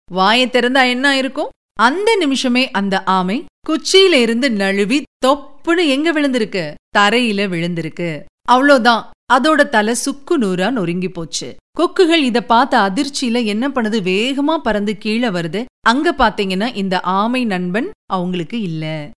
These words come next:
அந்த ரெண்டு கொக்குகளும் கதறி கதறி அழ ஆரம்பிச்சிருச்சு. "நம்மளோட நண்பனுக்கு இப்படி ஒரு கதி ஆயிருச்சே" அப்படின்னு சொல்லிட்டு, எவ்வளவு சொல்லியும் கேட்காம இப்படி பண்ணிருச்சே அப்படின்னு சொல்லி ரொம்ப ரொம்ப கவலைப்பட்டிருந்திருக்கு. காலம் பூரா அந்த ஆமையை நினைச்சு நினைச்சு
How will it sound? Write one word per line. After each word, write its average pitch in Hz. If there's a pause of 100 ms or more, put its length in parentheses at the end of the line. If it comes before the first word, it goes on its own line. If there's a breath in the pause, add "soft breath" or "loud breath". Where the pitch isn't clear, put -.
(260)
அந்த 214
ரெண்டு 247
கொக்குகளும் 240
கதறி 247
கதறி 220
அழ 185
ஆரம்பிச்சிருச்சு. 170 (260)
"நம்மளோட 220
நண்பனுக்கு 240
இப்படி 269
ஒரு 269
கதி 226
ஆயிருச்சே" 208
அப்படின்னு 180
சொல்லிட்டு, 175 (220)
எவ்வளவு 269
சொல்லியும் 262
கேட்காம 262
இப்படி 233
பண்ணிருச்சே 214
அப்படின்னு 202
சொல்லி 202
ரொம்ப 233
ரொம்ப 339
கவலைப்பட்டிருந்திருக்கு. 185 (160)
காலம் 277
பூரா 294
அந்த 226
ஆமையை 202
நினைச்சு 190
நினைச்சு 185